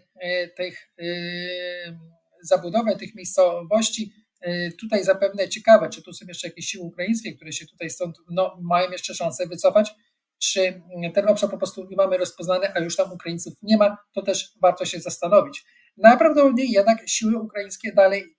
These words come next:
tkwią między Antoniwką a Kurachowe, e, na tym obszarze i to raczej mamy potwierdzone. Natomiast, no, tutaj niepowodzenie rosyjskie spowodowało, że ta obrona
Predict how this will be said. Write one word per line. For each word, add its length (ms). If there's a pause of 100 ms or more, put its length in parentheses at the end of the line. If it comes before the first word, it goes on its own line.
(120)
tkwią 380 (220)
między 380
Antoniwką 720 (100)
a 200 (160)
Kurachowe, 600 (440)
e, 180
na 140
tym 140
obszarze 580
i 60 (240)
to 160
raczej 280
mamy 180
potwierdzone. 720 (1000)
Natomiast, 420
no, 120
tutaj 280
niepowodzenie 720
rosyjskie 500
spowodowało, 640
że 100
ta 160
obrona 560